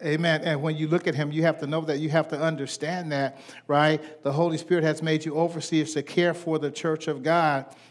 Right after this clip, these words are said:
which he obtained with his own blood. Did, did you, did you get that? God took something that he obtained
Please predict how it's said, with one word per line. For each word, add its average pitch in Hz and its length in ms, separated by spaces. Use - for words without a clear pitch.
which 165 260
he 196 500
obtained 156 1040
with 135 120
his 135 140
own 135 260
blood. 123 420
Did, 143 180
did 135 200
you, 151 80
did 139 220
you 147 80
get 160 220
that? 156 320
God 175 360
took 175 180
something 123 720
that 135 240
he 190 220
obtained 135 880